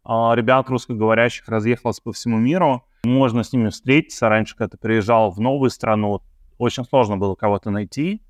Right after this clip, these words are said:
Щас почти всегда есть какие-то классные люди, причем, с которыми можно встретиться, с которыми можно пообщаться, которые быстрее тебя ведут вообще в курс этого города, в курс ситуации, помогут по каким-то вещам. Это классная история, то есть сформировалась такой именно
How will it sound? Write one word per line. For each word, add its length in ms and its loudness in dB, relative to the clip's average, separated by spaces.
Щас 240 2
почти 300 -2
всегда 440 0
есть 160 -2
какие-то 680 -2
классные 400 0
люди, 240 0
причем, 500 -4
с 40 -20
которыми 380 0
можно 280 0
встретиться, 480 0
с 40 -18
которыми 320 0
можно 280 -2
пообщаться, 580 -2
которые 320 0
быстрее 420 0
тебя 400 0
ведут 400 0
вообще 260 -6
в 80 -10
курс 280 -6
этого 240 -8
города, 420 2
в 80 -12
курс 240 -12
ситуации, 640 -2
помогут 480 0
по 80 -4
каким-то 340 -4
вещам. 440 -2
Это 180 0
классная 440 2
история, 360 2
то 120 -8
есть 120 -10
сформировалась 640 2
такой 340 -2
именно 260 -4